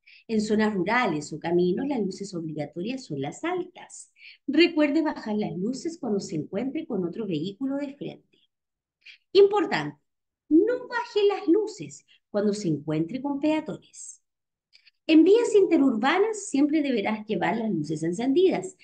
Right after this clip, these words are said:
Aquí estamos hablando específicamente de las autopistas. Cuando lo adelanten, proporciona a quien lo adelanta conduciendo con las luces altas hasta que lo adelanten por completo. Si usted va circulando por un lugar que está muy oscuro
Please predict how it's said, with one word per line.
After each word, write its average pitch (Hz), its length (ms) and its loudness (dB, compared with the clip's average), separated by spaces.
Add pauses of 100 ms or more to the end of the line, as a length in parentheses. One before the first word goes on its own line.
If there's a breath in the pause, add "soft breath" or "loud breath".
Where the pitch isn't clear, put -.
(240 loud breath)
Aquí 247 240 0
estamos 330 360 2
hablando 226 340 -2
específicamente 214 960 -6
de 277 80 -6
las 254 200 -8
autopistas. 359 840 -8 (720 loud breath)
Cuando 349 260 6
lo 381 100 6
adelanten, 370 800 2
proporciona 160 680 -2
a 170 60 -4
quien 175 180 -2
lo 190 80 0
adelanta 226 560 0
conduciendo 156 540 -4
con 196 120 -2
las 202 160 2
luces 262 320 -2
altas 277 480 -2 (380 loud breath)
hasta 440 340 -4
que 381 80 4
lo 311 100 6
adelanten 196 600 0
por 208 160 -6
completo. 277 480 0 (220)
Si - 120 -12
usted 175 260 -6 (200)
va 233 340 0
circulando 165 680 -4
por 185 140 -4
un 165 120 2
lugar 202 360 -2
que - 80 -10
está 160 220 -6
muy 254 540 6
oscuro 294 640 2